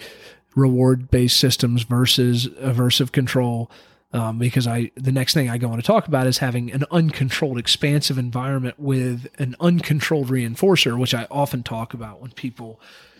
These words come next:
kind of have ambitions of being force-free. This is what makes it really hard to be force-free in our world, is that bird hunting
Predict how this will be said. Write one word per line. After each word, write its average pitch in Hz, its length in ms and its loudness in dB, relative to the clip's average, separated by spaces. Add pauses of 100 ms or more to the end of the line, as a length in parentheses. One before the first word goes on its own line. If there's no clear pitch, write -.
(480)
kind 139 180 -4
of 104 120 -12 (1160)
have 143 320 -6
ambitions 135 680 0
of 127 100 -4
being 117 240 -4
force-free. 107 640 -10 (140)
This 170 200 2
is 190 80 4
what 156 200 0
makes 139 260 2
it 135 120 0
really 127 400 2
hard 117 340 0
to 135 80 0
be 120 200 2 (100)
force-free 113 600 -4
in 110 80 -6
our 104 180 -8
world, 110 520 -2 (340)
is 117 160 -4
that 110 240 -6 (1400)
bird 170 280 4
hunting 120 520 -2